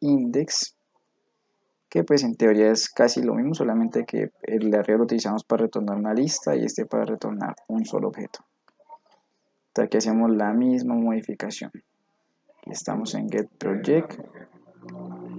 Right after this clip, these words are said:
Entonces le decimos que si esto es igual a nulo, mande un string punto empty, que de lo contrario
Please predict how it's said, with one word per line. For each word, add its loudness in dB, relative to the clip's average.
Entonces 0
le 2
decimos 0
que -2
si 0
esto 4
es -2
igual 2
a -2
nulo, 4
mande 0
un -2
string -4
punto -2
empty, 0
que 2
de 8
lo 4
contrario 4